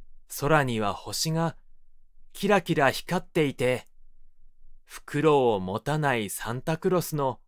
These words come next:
おじいさんがやってくる。ジャッキーがバイオリンを弾いているのを、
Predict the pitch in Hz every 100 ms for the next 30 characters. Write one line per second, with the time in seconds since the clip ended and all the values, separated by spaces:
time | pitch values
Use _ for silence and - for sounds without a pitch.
0 | - 92 98 - 151 156 131 110 90 80
1 | 80 - - 110 143 147 - - - -
2 | - - - - - _ - - - -
3 | - - - - - - - 143 151 -
4 | - 143 135 113 107 - - _ _ -
5 | 104 113 135 147 151 151 151 156 - 156
6 | 156 160 165 170 156 135 123